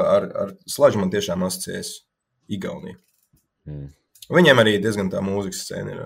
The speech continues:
Speaker 1: ir, ir attīstīta, un, ā, viņiem bija tas pats, ā,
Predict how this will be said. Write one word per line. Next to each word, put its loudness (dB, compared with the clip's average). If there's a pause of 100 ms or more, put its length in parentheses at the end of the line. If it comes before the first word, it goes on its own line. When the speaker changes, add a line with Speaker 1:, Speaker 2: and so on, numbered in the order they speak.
(200)
Speaker 1:
ir, -18 (420)
ir -10
attīstīta, -10 (840)
un, -6
ā, -2 (160)
viņiem 0
bija -6
tas -12
pats, -10 (100)
ā, -4